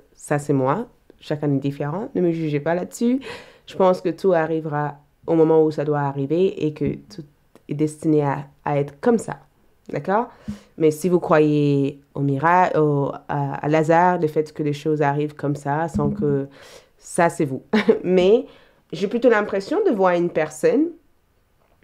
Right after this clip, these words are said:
qui est dans une focus et dans une crainte de perdre quelque chose à l'échange de votre amour.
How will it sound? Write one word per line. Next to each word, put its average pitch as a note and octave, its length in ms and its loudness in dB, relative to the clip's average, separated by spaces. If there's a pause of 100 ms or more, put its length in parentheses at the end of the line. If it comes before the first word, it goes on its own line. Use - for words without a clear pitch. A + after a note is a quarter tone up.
(580)
qui G#3+ 220 2
est F3 60 6
dans F#3 300 4
une A#3+ 200 0
focus - 840 -8 (720)
et F3+ 80 2
dans F3 240 4
une F3 200 0
crainte G#3+ 580 -4 (460)
de D#3+ 100 -4
perdre A3 460 0
quelque E3 380 -6
chose F#3 600 -2 (520)
à D#3+ 100 -2
l'échange D#3+ 840 -2
de D3+ 140 -4
votre D3 300 -4
amour. C#3 520 -4